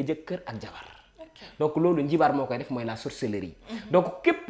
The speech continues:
Speaker 1: ku amee sorcellerie, yaa xam lu mu mënta doon, bi iznillah, Maison Roqe Sénégal pare na pour accueillir la. Parce que ñun am nañ ay différents types de patients yi ñuy jël.
Speaker 2: Mhm.
Speaker 1: Dañuy jël patient à distance,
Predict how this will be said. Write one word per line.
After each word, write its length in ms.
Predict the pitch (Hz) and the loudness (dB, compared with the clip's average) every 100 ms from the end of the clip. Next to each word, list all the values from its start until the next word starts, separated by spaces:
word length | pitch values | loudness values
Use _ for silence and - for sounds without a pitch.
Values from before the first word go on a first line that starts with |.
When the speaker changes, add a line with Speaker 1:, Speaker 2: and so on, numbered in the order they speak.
| 214 | -6
Speaker 1:
ku 80 | - | 0
amee 180 | 196 185 | 2 2
sorcellerie, 560 | - 190 - 151 143 127 | 0 -2 2 4 4 4
yaa 180 | 156 | 4
xam 220 | 170 160 143 | 2 -2 -2
lu 60 | 156 | -2
mu 140 | 156 | -2
mënta 120 | 151 131 | -2 0
doon, 200 | 151 147 | 0 0
bi 80 | 143 | -4
iznillah, 460 | 143 143 123 135 156 | -4 -2 -2 -2 -2
Maison 260 | 143 143 | -2 -2
Roqe 240 | 151 - 131 | -4 -6 -8
Sénégal 360 | 127 120 123 123 | -8 -6 -6 -6
pare 120 | 127 | -10
na 100 | 117 | -10
pour 140 | - | -10
accueillir 320 | - 101 87 - | -12 -12 -12 -14
la. 60 | - - _ - - | -18 -20 _ -20 -6
Parce 140 | 151 - | -6 0
que 80 | 160 | 0
ñun 100 | 196 | 0
am 100 | 147 | 0
nañ 120 | 156 165 | 0 0
ay 60 | 135 | -2
différents 320 | 143 185 196 | -4 -4 -6
types 220 | - 156 | -6 -2
de 80 | 143 | -2
patients 560 | 139 - 156 - 131 117 | -2 -4 -6 -4 -4 -2
yi 100 | 127 | 2
ñuy 180 | 151 143 | 2 2
jël. 180 | 110 - | 0 -2
Speaker 2:
Mhm. 300 | 240 220 240 - | -12 -12 -10 0
Speaker 1:
Dañuy 200 | 151 151 | 2 6
jël 140 | 151 | 4
patient 320 | 151 156 156 147 | 4 0 0 -2
à 100 | - | -2
distance, 720 | 123 139 - 113 80 - - | -4 -6 -4 -6 -6 -12 -18